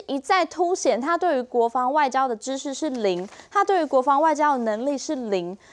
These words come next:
那请问这样子的一个总统候选人，只会让我们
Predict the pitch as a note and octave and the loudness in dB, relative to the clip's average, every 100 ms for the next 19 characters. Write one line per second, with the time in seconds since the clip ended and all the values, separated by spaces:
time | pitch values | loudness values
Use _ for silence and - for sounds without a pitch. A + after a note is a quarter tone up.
0 | - - G#4 D4 B3 D#4+ E4 - F4 E4+ | -6 -2 0 0 2 2 0 2 2 2
1 | C4 B3+ A#3 A#3 A#3 A#3 A3+ C4 A#3 G#3+ | -2 0 2 2 2 0 -2 0 -2 2
2 | D4+ B3+ G3+ F#3+ F#3 E3+ - - - A#3 | 0 2 -2 -2 -4 -6 -10 -8 0 2
3 | D#4+ E4+ C4+ G3 | 4 4 2 0